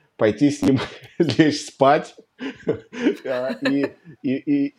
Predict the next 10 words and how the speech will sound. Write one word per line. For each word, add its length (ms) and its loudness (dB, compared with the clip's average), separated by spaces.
и, 100 0
<clears throat> 640 2
и 160 -4
вот 240 0
реально 380 4
переспав 640 -2
со 160 -18
своим 280 -2
<laughs> 140 -10
самозванцем, 1200 0